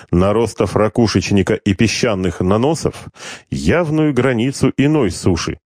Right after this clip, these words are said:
где виднелась редкая травка, помет чаек, осколки их яиц. Значит, он миновал лишь подножие острова,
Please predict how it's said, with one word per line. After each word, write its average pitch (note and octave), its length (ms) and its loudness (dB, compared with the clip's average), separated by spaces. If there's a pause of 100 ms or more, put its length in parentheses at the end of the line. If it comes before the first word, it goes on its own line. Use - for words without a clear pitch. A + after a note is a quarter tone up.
(120)
где F2 400 2
виднелась G#2+ 840 0
редкая A2 500 2
травка, - 580 -2 (420)
помет G#2+ 360 2
чаек, A#2 480 -2 (100)
осколки G#2 580 2
их - 280 0
яиц. G#2 580 0 (580)
Значит, D#2+ 800 0
он G2+ 260 2
миновал G#2+ 540 0
лишь G#2+ 240 -2
подножие A2 720 0
острова, F2 640 0